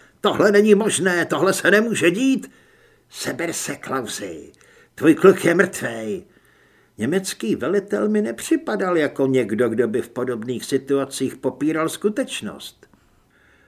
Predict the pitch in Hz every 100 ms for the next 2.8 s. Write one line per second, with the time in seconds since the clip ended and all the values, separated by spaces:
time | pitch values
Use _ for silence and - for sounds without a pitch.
0 | _ _ 120 185 - 175 202 190 214 156
1 | 196 190 - - 202 214 - - _ 95
2 | 240 311 - 127 131 127 113